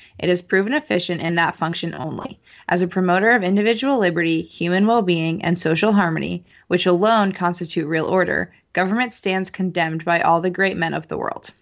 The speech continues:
<laughs> So, cool. <laughs> Um, so how does, um, like, what she's suggesting differ from socialism?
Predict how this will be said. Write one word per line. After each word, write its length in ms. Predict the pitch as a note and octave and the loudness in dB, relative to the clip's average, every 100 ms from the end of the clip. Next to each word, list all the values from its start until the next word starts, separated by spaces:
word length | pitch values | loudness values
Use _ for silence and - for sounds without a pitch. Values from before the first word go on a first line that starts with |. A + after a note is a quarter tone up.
| - | -16
<laughs> 60 | C4+ - - - _ - | -16 -16 -20 -20 _ -14
So, 640 | - A#3 A3 F3+ F3 A3+ - _ _ - _ | 0 4 4 4 2 0 -10 _ _ -20 _
cool. 480 | - - D#3+ E3 A3+ - | -8 -4 -2 -2 -6 -8
<laughs> 460 | D4 - D#4 D4 | -4 2 4 4
Um, 280 | A3+ A3+ A3 | 6 6 4
so 260 | G#3+ C#4+ C4+ | 2 2 2
how 440 | A3 G#3 A3+ C#4 | 4 4 4 0
does, 460 | C#4 C#4+ C4+ C4 - _ _ _ _ _ - | -4 -4 -4 -6 -12 _ _ _ _ _ -2
um, 520 | F#3 F3+ F3 E3 D#3 _ - | 0 2 -2 -8 -14 _ -8
like, 160 | F#3 F3 | -6 -4
what 140 | F3 | -6
she's 280 | - F#3+ F3+ | -6 -6 -6
suggesting 540 | F3+ E3 E3+ - D#3 | -4 -2 -4 -4 -6
differ 380 | D#3+ D#3+ D#3+ D3+ | -2 -2 -2 -4
from 400 | - D3 G2+ F2+ | -2 -2 -2 -2
socialism? 720 | - - - - - - - | -6 -6 -6 -8 -8 -6 -6